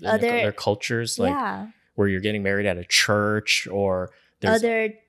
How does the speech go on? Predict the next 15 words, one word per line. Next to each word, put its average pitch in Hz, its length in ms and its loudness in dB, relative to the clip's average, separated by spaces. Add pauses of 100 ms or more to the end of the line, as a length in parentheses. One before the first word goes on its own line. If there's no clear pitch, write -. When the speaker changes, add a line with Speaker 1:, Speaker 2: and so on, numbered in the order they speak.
(120)
Speaker 1:
other 196 360 -2
superstitions. 196 960 -6
Speaker 2:
s-, 143 80 -4
other 107 340 2
<laughs> - 180 4
superstitions, 113 800 -2
family 101 500 0
traditions. 98 580 -2
Speaker 1:
Family 208 360 0
traditions. 202 1200 -6
Speaker 2:
Right? 95 260 2
It 104 140 0
might 117 300 -2
seem 110 420 2
insignificant 104 880 -2